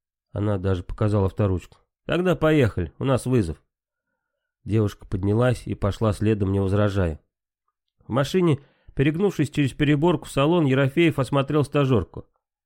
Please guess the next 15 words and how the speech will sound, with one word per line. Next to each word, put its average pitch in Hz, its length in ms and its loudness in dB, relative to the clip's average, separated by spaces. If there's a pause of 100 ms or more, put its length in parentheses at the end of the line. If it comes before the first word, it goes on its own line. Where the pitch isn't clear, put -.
(400)
"Знакомимся, 143 960 0
меня 139 280 0
зовут 160 260 0
Саша, 117 480 -2
водителя 139 480 0
Сергей 131 380 2
Иванович". 101 520 0 (840)
Девушка 101 400 -2
ответила 101 460 -2
всё 104 140 -4
так 98 200 -2
же 98 100 -4
тихо, - 420 -4
словно 95 240 -2
стесняясь. 98 540 -4